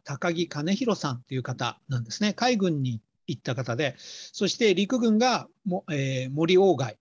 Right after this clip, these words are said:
がそこの軍医だったんですが、そこで脚気についてなんですが、この方が正解だったんです。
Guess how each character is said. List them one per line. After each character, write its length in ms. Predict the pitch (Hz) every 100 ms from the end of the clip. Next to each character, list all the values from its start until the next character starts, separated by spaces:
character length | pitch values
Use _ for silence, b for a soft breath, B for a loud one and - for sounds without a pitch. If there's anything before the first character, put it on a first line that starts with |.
| _ _ -
が 200 | 233 240 -
そ 180 | 170
こ 80 | 147
の 100 | 151
軍 280 | 123 165 147
医 180 | 113 104 143
だ 120 | 143
っ 40 |
た 140 | 143 131
ん 20 |
で 60 |
す 80 | 117
が、 120 | 123
そ 160 | 123 185
こ 120 | 220
で 200 | 226 214 -
脚 220 | - - _
気 180 | 240 - - _ _
に 160 | 160 156
つ 100 | 175
い 80 | 147
て 100 | 139
な 140 | 131
ん 60 | 117
で 60 | 107
す 80 |
が、 200 | 202 185 B B -
こ 140 | 226
の 100 | 233
方 240 | 226 226
が 220 | 208 120 -
正 200 | - 185
解 180 | 185 190
だ 100 | 185
っ 60 | -
た 120 | 127
ん 60 |
で 60 | 113
す。 200 | -